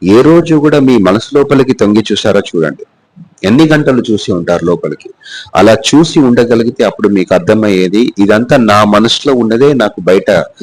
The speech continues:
రిఫ్లెక్ట్ అవుతుంది అని. ఎందుకంటే మీరు కేవలం బయట మాత్రమే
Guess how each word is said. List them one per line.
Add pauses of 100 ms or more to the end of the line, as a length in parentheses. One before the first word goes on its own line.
(280)
రిఫ్లెక్ట్
అవుతుంది
అని. (1080)
ఎందుకంటే
మీరు
కేవలం
బయట
మాత్రమే